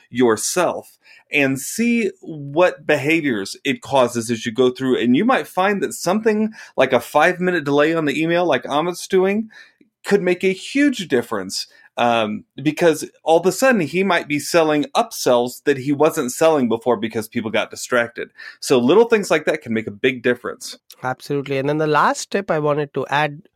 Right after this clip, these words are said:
Speaker 2: for marketing tactics that I didn't think was anything going to come out of it, but I recently made forty-five bucks for a twenty-minute call. So
Speaker 1: <laughs>
Speaker 2: I figured I'd
Speaker 1: Not
Speaker 2: share.
Speaker 1: bad.
Speaker 2: There is a website called clarity dot F M.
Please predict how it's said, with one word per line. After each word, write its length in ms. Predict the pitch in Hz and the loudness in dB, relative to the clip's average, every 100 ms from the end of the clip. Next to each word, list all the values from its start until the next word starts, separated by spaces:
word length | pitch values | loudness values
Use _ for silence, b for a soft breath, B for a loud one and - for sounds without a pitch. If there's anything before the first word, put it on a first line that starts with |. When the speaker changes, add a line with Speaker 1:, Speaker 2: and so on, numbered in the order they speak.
| B B B B | B B B B
Speaker 2:
for 200 | 156 143 | 0 2
marketing 500 | 143 147 - 143 143 | 2 0 -2 -6 -4
tactics 480 | 147 147 143 127 | -4 -4 -8 -8
that 240 | - 139 143 | -4 -4 -2
I 320 | 139 147 165 147 | -2 0 0 0
didn't 240 | 165 233 | 2 2
think 280 | 214 170 208 | 0 -2 2
was 160 | 160 147 | 2 2
anything 440 | 143 151 156 156 | 2 0 0 0
going 160 | 147 143 | 0 -2
to 80 | |
come 240 | 139 131 135 | -4 -2 0
out 200 | 123 143 | 2 0
of 140 | 190 | 0
it, 160 | 226 226 - | 0 0 0
but 160 | 147 | 2
I 120 | 143 | 2
recently 440 | 143 143 151 151 143 | 2 0 -2 -4 -2
made 240 | 131 131 | 0 -2
forty-five 480 | - 131 139 143 127 | 0 0 2 2 0
bucks 260 | 127 143 - | 0 -2 -2
for 160 | 131 | 0
a 60 | 123 | 0
twenty-minute 600 | - 131 135 135 135 - | 0 0 0 0 -4 -4
call. 280 | 127 131 220 _ _ | -2 -2 -4 _ _
So 480 | - 160 160 147 202 - | -2 4 6 4 0 -6
Speaker 1:
<laughs> 120 | - | -6
Speaker 2:
I 40 | |
figured 280 | 135 165 156 | -2 2 4
I'd 200 | 147 131 | 2 2
Speaker 1:
Not 120 | 165 170 | 2 4
Speaker 2:
share. 120 | 170 | 4
Speaker 1:
bad. 120 | 147 - B B | 2 -4 B B
Speaker 2:
There 200 | 147 175 | 2 4
is 120 | 208 202 | 4 2
a 40 | |
website 380 | 156 165 196 185 | 2 2 2 2
called 280 | - 160 160 | 2 0 0
clarity 760 | - - 143 151 180 185 185 | -4 0 2 4 4 2 0
dot 280 | 156 139 139 - - | 2 2 2 -4 -4
F 240 | 139 - - | -2 -2 -2
M. 300 | 135 120 | -2 -2